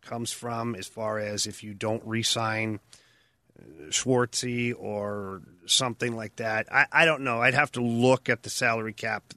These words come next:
right now and kinda dissect it. Uh, but I do think Army's gonna look to add up front, too. I think what was glaringly obvious was some of the scoring punch missing in these playoffs. And,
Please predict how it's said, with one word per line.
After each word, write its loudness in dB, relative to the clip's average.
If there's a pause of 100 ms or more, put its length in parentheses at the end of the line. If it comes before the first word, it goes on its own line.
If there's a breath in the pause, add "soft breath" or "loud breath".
right -4
now -6
and -10
kinda -4
dissect 2
it. 2 (680 soft breath)
Uh, -8
but 6
I 10
do 4
think 4
Army's 4
gonna -2
look -4
to -4
add -4
up -10
front, -12
too. -10
I -2
think -4
what -8
was -6
glaringly 2
obvious 0
was -6
some -2
of -8
the -6
scoring -6
punch -12
missing -6
in -16
these -12
playoffs. -6
And, -6